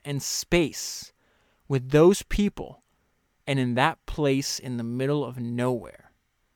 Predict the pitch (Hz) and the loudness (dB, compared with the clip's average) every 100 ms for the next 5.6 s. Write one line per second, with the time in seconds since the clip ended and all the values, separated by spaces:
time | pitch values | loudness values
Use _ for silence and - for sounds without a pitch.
0 | _ _ _ 120 120 135 120 143 165 196 | _ _ _ -10 -6 -6 -2 4 4 6
1 | 165 170 - 170 156 139 139 - 139 127 | 4 2 2 2 2 2 2 -2 -6 -4
2 | - 127 117 131 131 156 - 156 139 135 | -4 -4 -4 2 4 4 0 -4 -2 -2
3 | 135 - - _ 139 156 170 - 135 123 | -4 -8 -16 _ -4 -2 -2 -4 -2 0
4 | 123 - - _ _ - 123 127 135 175 | -2 -8 -14 _ _ -10 -6 4 6 6
5 | - 147 139 127 123 127 | 4 -2 -2 -4 -6 -8